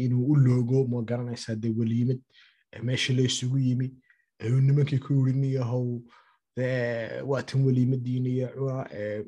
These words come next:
meel xero ah, sidii xoolahoo kale baa loo soo dhigay weliimada oo oodi ku wareegsan tahay.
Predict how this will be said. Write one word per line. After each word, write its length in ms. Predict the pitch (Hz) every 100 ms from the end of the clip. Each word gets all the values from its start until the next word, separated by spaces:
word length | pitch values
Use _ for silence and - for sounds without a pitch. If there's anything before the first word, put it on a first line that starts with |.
| -
meel 220 | 127 135 139
xero 280 | 131 131
ah, 200 | 143 117 -
sidii 320 | - 143 127
xoolahoo 440 | 117 127 139 127
kale 200 | - 131
baa 140 | 123 117
loo 180 | 123 135
soo 200 | - 123
dhigay 200 | 113 113
weliimada 560 | 113 113 117 123 127 127 _ _ _ -
oo 100 | - 120
oodi 140 | 120 117
ku 320 | - 143 139
wareegsan 440 | 127 120 - 127 127
tahay. 340 | 120 123